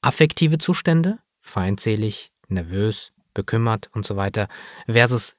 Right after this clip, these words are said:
interessiert, begeistert, enthusiastisch und so weiter, umschreiben.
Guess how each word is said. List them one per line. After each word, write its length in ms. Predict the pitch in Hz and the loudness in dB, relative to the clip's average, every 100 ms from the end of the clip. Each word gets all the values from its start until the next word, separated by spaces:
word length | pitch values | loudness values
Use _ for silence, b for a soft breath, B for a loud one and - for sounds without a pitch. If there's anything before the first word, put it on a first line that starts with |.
| - | -8
interessiert, 920 | 123 131 120 - 139 131 - - - _ | -4 0 0 2 2 2 0 -10 -16 _
begeistert, 760 | 101 - 110 131 - 92 - - _ | -8 0 2 2 0 -4 -6 -20 _
enthusiastisch 840 | 120 107 104 107 107 - - - - _ | -6 -4 0 0 0 -2 -8 -10 -16 _
und 140 | 101 | -8
so 140 | - 92 | -6 -8
weiter, 340 | 87 - 98 _ - | -10 -12 -18 _ -8
umschreiben. 560 | 104 - 98 90 - | -6 -4 -4 -6 -12